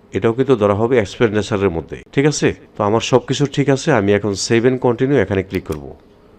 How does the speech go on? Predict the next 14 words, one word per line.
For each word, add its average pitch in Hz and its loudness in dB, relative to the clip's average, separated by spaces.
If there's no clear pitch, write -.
এখানে 147 2
ক্লিক 143 -4
করার 120 2
পরে 101 -2
এখন 101 -2
আমরা 104 0
আছি 113 -4
assets 104 -2
and 117 0
liabilities-এ। 95 0
প্রথমেই 160 2
আমরা 104 2
আছি 101 -4
অ্যাসেটসে। - -6